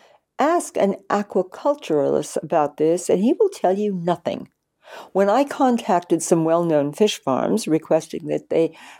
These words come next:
provide me with the list of the ingredients in their fish foods, every single one of them refused. One kind man, who, shall remain nameless, dared to whisper the truth, and I quote,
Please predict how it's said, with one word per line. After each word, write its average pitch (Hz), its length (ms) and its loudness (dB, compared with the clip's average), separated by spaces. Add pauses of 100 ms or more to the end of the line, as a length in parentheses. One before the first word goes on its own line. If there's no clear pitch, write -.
provide 214 380 0
me 214 60 4
with 202 120 0
the 185 100 4
list 202 300 -2
of 180 100 2
the 165 120 -2
ingredients 170 720 0
in 165 100 2
their 151 140 -2
fish - 320 0
foods, 165 360 0 (480)
every 208 280 2
single 185 360 2
one 160 160 0
of 156 140 -2
them 147 160 -2
refused. 147 840 -2 (500)
One 156 300 2
kind 143 420 -4
man, 151 360 0
who, 160 280 2 (340)
shall - 160 0
remain 160 540 0 (100)
nameless, 147 640 -2 (320)
dared 180 380 2
to 160 80 0
whisper 160 400 0
the 143 140 0
truth, - 680 0
and 147 140 -6
I 135 80 -4
quote, 151 500 0